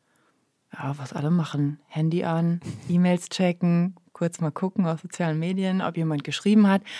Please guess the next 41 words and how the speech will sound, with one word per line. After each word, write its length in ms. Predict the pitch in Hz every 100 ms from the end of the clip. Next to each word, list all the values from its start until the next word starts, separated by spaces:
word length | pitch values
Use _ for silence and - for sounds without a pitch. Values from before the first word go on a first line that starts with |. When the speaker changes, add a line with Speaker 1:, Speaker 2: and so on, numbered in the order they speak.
| - -
Speaker 1:
Dann 120 | 147
schreibe 280 | - 160 160
ich 120 | -
mir 100 | 160
manchmal 400 | 151 151 175 156
oder 120 | 156
schicke 260 | - 175 165
mir 60 |
so 100 | 151
Sprachnachrichten 800 | 147 - 180 196 190 202 190 208
mit 140 | 175 -
Freunden, 520 | 180 190 190 202 -
Speaker 2:
Mhm. 380 | - 101 95 135 - -
Speaker 1:
beantworte 520 | - 185 170 196 185 190
das 220 | 185 -
dann 160 | 190
so. 140 | 185 190
Da, 240 | 170 170 - -
da 120 | 170
brauche 240 | - 165
ich 80 | 185
nämlich 180 | 190 -
immer 200 | 180 180
ein, 180 | - 170
zwei 200 | 190 175
Tage. 460 | 180 170 190 247 - - - - -
Sowas 300 | 156 170 170
ist 140 | 165
dann, 180 | 175 165
fällt 220 | - 170
dann 120 | 165 -
auf 120 | -
den 100 | 143
Samstag. 580 | 147 185 - 233 233 - _ _
Speaker 2:
Wie 280 | 143 180 180 -
geht 220 | 135 -
ihr 140 | 131
mit 100 | 120
Sprachnachrichten 720 | - 98 92 87 82 76 -
um? 220 | - 78 -
Also, 300 | 104 87